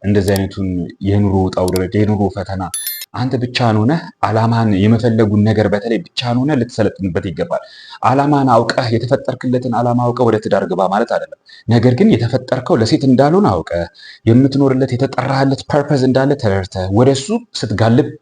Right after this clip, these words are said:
ሴቷ ልትመጣ ትችላለች። ስለዚህ ወደዛ የሚደረገውን ግልቢያን ሩጫ ሴቷ ሰፖርት ልታደርግ ትችላለች እንጂ "ኦ አሁን አገኙኝ እፎይ" ብለህ ያንን ፐርፐዝ ትተህ ወደ እሷ ኑሮ አይመጣም፣ አይሆንም።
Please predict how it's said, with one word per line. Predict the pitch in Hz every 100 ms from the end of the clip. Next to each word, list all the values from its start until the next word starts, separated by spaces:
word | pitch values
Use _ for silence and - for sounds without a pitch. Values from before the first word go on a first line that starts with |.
| _ _ _ _ _ _ _ _ _
ሴቷ | - 98 98
ልትመጣ | - 87 -
ትችላለች። | - - - - - _ _ _ _ _ _ _ _
ስለዚህ | - 120 143
ወደዛ | 123 135 117
የሚደረገውን | 120 123 123 113 117 110 107
ግልቢያን | 117 107 107 95
ሩጫ | 101 117 - 147 185
ሴቷ | - 113 107
ሰፖርት | 104 - 107
ልታደርግ | 104 104 113 113
ትችላለች | 113 156 156 180 185
እንጂ | 185 294 - _ _ _ _ 110
"ኦ | 113 98
አሁን | 104 101
አገኙኝ | 87 92 90 85 90
እፎይ" | 98 - 117
ብለህ | 92 101 113
ያንን | 98 98 104
ፐርፐዝ | 101 92 90 92
ትተህ | 92 170
ወደ | 123 85
እሷ | - 90 -
ኑሮ | 101 87
አይመጣም፣ | 90 82 76 _ _ _ _ _ _ _ _
አይሆንም። | 95 95 78